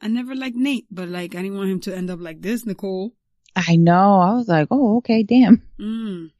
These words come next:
Speaker 1: Mm-mm-mm.
Speaker 2: He just went back and snap, snap. I was like, "Oh."
Speaker 1: I know. Crazy. And our last email is from Claudia. Hey, Claudia. And she writes, "Hi, Carly and Nicole. Hope you ladies are doing well. I love, love, love, love the interactions between you ladies.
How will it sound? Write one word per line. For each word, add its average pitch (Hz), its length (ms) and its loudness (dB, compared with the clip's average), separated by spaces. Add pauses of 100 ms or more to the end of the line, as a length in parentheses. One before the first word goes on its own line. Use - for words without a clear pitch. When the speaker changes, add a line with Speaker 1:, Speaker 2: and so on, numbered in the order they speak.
(220)
Speaker 1:
Mm-mm-mm. 220 140 -8
Speaker 2:
He 233 100 -6
just 190 180 0
went 180 160 4
back 196 200 0
and 160 160 -4 (960)
snap, - 420 -6
snap. 285 260 2 (220)
I - 80 -8
was - 180 -12
like, - 180 -18
"Oh." 330 300 -4 (260)
Speaker 1:
I 170 120 -14
know. 165 300 -16 (560)
Crazy. 160 640 -18 (500)
And 214 120 -4
our 208 60 -4
last 226 300 -4
email 247 360 0
is 220 120 -4
from 226 200 -8
Claudia. 185 480 -10 (120)
Hey, 427 200 -14
Claudia. 196 340 -10 (560)
And 185 140 -6
she 285 180 -8
writes, 220 320 -8 (140)
"Hi, 277 340 -10
Carly 170 280 -12
and 165 80 -10
Nicole. 190 360 -10
Hope - 320 -16
you 269 60 -8
ladies 262 280 -12
are 277 80 -10
doing 277 300 -6
well. 202 320 -8
I 208 140 -8
love, 214 400 -8
love, 254 260 -10
love, 247 340 -10
love 233 460 -10
the 208 140 -8
interactions 202 500 -10
between 196 340 -6
you 190 100 -4
ladies. 185 420 -4